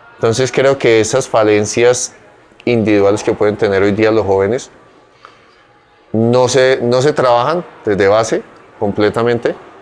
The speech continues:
y ya a este nivel profesional, el, los entrenadores del cuerpo técnico no analizan cómo pueden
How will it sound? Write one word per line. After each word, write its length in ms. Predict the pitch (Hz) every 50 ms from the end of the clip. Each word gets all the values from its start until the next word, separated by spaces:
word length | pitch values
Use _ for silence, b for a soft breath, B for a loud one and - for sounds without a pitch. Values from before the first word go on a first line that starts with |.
| - - - - - -
y 180 | - 117 110
ya 200 | 110 113 117 120
a 40 | 123
este 220 | 127 123 - 143
nivel 200 | 139 139 123 113 107
profesional, 720 | 120 120 120 135 127 - - 113 104 101 98 101 107 104 - - - - - - - - - - - - - - -
el, 840 | 110 113 110 107 107 104 104 104 101 101 98 98 98 95 90 85 - 92 95 - - _ _ _ _ _ - - -
los 280 | - 110 117 120 117 123
entrenadores 480 | 123 120 - 127 113 113 113 113 131
del 80 | 135 -
cuerpo 260 | - 117 110 - 117
técnico 380 | - 123 123 127 120 - 123 113
no 240 | 107 107 110 110 117
analizan 500 | 117 117 120 120 120 117 110 120 117 113
cómo 260 | - 117 113 117 110
pueden 540 | - - 113 110 113 113 113 113 110 104